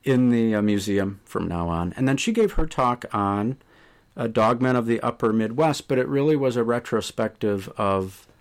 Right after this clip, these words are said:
Bray Road and how that whole case broke, which sent me back to the book, and I'm re-, rereading it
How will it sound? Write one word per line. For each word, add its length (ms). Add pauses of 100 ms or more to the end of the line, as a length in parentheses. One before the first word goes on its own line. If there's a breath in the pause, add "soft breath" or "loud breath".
(480 soft breath)
Bray 220
Road 580
and 160
how 200
that 220
whole 240
case 560 (500 soft breath)
broke, 400
which 460 (720 soft breath)
sent 300
me 140
back 320
to 120
the 80
book, 380
and 100
I'm 160
re-, 220
rereading 580
it 240